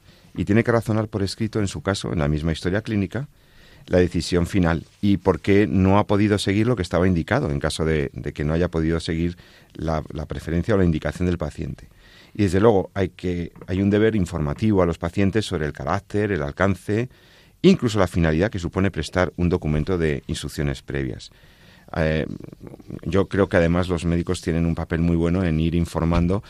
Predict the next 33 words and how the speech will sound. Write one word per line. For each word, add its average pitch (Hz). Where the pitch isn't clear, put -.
sobre 64
que -
existen 78
esos 73
documentos 98
y -
sobre 65
que, 58
que -
se -
pueden, 85
se -
pueden 80
articular 110
y 147
se 80
pueden 78
proveer 113
y -
se -
pueden 69
hacer, 80
hacer -
patentes, 76
se -
pueden 78
manifestar. 76
Bien, 85
ahora 107
bien, 78
¿cómo 151
se 110
hace? -